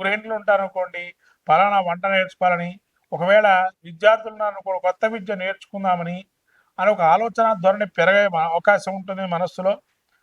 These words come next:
వ్యవహారాల్లో జయాలు కలుగుతాయి. విష్ణుమూర్తి దేవాలయ సందర్శించే అవకాశాలు ఎక్కువగా ఉన్నాయి. అలానే పండితుల వల్ల వ్యాపారాల వల్ల లాభాలు చేకూర్చే అవకాశం ఉంది. అన్నింట కొన్ని వరకు అనుకూలాలు.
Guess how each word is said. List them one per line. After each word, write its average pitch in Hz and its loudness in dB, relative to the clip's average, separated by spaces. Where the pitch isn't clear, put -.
వ్యవహారాల్లో 240 2
జయాలు 214 2
కలుగుతాయి. 208 -4
విష్ణుమూర్తి 262 -8
దేవాలయ 233 6
సందర్శించే 208 -4
అవకాశాలు 196 2
ఎక్కువగా 190 0
ఉన్నాయి. 185 -2
అలానే 233 2
పండితుల 226 2
వల్ల 240 4
వ్యాపారాల 233 2
వల్ల 233 2
లాభాలు 175 4
చేకూర్చే 214 -6
అవకాశం 190 0
ఉంది. 185 -8
అన్నింట 247 0
కొన్ని 226 -2
వరకు 233 -2
అనుకూలాలు. 220 0